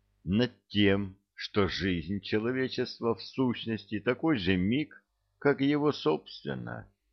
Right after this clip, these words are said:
и что на завтра же, по достижении гармонии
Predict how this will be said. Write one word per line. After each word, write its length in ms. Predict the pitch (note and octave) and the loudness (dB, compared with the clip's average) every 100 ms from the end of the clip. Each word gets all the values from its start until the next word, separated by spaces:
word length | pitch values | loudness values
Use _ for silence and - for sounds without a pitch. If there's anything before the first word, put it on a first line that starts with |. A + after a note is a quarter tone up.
| _ _ - | _ _ -2
и 120 | G2 | -2
что 240 | - G#2 | 0 2
на 160 | G#2 G2+ | 2 2
завтра 600 | C#2 F2 F2+ - G2 G2 | 4 6 6 2 -2 -2
же, 200 | F2+ G2 | -2 -4
по 260 | - F#2+ F#2 | -2 0 2
достижении 680 | F#2 - G2 D#2+ F2 F2+ E2 | 2 0 -4 0 0 0 0
гармонии 760 | E2+ D#2 D2 C2 C#2+ E2 G#2 | 0 -2 -4 -6 -6 -8 -10